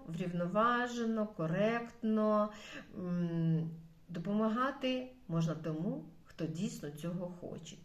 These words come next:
Такий, е, девіз у мене, в принципі, по, м, життю, по роботі. І,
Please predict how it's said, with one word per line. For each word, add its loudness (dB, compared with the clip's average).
Такий, -2
е, 2
девіз 0
у 0
мене, 4
в -12
принципі, -4
по, -4
м, 2
життю, -6
по -4
роботі. -6
І, -4